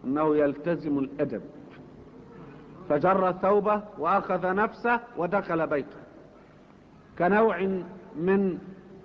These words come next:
الاحتجاج. ثم لما كلم أبا بكر بعد ذلك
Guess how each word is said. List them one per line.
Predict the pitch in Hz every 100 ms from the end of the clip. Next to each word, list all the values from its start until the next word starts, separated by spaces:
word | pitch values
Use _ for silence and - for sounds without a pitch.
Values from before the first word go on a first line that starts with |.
| - - -
الاحتجاج. | 147 165 - 180 170 202 131 - - - - - - - - - - - - - - - - - - - - - - - - -
ثم | - 254 226
لما | 208 220 220 196
كلم | 185 - 214 214 202 180 117 - - - - - - - - 156
أبا | 165 165
بكر | 180 185 170
بعد | 156 151 143 143
ذلك | 143 170 196 208